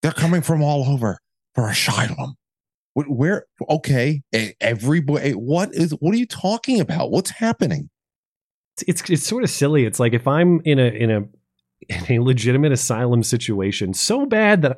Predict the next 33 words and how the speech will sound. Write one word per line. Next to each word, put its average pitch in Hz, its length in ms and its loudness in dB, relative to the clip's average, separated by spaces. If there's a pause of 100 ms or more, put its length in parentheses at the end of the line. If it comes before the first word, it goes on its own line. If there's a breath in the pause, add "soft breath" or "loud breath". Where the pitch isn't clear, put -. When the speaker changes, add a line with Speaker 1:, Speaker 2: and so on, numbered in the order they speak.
Speaker 2:
I'm 165 120 0
being 214 320 2 (200)
persecuted 120 760 -2 (460)
so 262 260 0
badly 165 540 -2 (240 soft breath)
that 123 120 4
I 165 100 6
need 170 200 4
to 135 80 4
walk 117 380 -2
across 120 400 0
all 131 240 2
of 113 120 0
Mexico 98 600 -2 (440 soft breath)
to 104 460 2 (320)
reach 147 320 2
safety. 123 520 2 (340 soft breath)
Uh, 110 440 2 (460)
h-, 120 200 -8
how - 160 -4
do 277 140 2
I 294 60 2
have 196 160 2
the 139 80 4
time 156 300 0
or 147 60 4
the 117 60 0
resources 113 520 0
to 143 80 -8
even 113 240 0
do 120 180 4
the 110 180 0
application? 131 720 -4